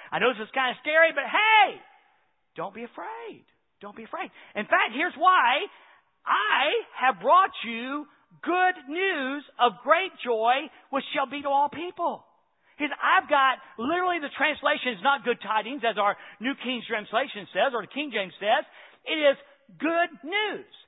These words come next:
I have brought you good news that's gonna cause you great joy, and it's not just for you, it's for all people. Now, this is cool.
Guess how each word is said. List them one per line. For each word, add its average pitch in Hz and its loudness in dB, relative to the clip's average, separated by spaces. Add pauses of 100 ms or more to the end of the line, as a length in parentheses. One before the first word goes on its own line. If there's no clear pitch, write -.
(180)
I 285 4
have 262 -2
brought 349 6 (120)
you 269 -4 (160)
good 392 -2
news 233 -8 (200)
that's 247 2
gonna 269 0
cause 277 2
you 240 -10
great 330 -2
joy, 247 0 (220)
and 277 2
it's - -20
not 370 2
just 277 -8
for 208 -10
you, 320 -8 (200)
it's 240 -6 (180)
for 233 -4 (400)
all 170 -4 (400)
people. 415 -12 (640)
Now, 208 -14
this 359 -16
is 392 -20
cool. - -8